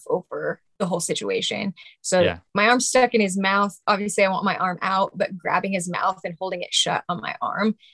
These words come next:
Speaker 1: enables me to have some type of control over what's going on, especially where, like, what he wants to do is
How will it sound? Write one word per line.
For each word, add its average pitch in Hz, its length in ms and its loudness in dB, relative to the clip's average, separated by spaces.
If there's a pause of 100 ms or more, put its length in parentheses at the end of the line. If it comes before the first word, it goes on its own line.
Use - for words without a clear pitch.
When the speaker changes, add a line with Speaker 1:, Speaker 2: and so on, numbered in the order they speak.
(160)
Speaker 1:
enables 202 440 4
me 180 100 0
to 175 80 0
have 175 140 0
some 170 240 -4
type 175 260 -2
of 175 140 -12
control - 580 -6
over 147 300 -4
what's 98 200 -4
going 113 240 -8
on, 160 280 -2 (400)
especially 220 520 2
where, 175 200 0
like, - 280 -6 (120)
what 202 140 -2
he 330 200 0
wants 233 240 4
to 208 100 0
do 214 300 4
is - 460 -4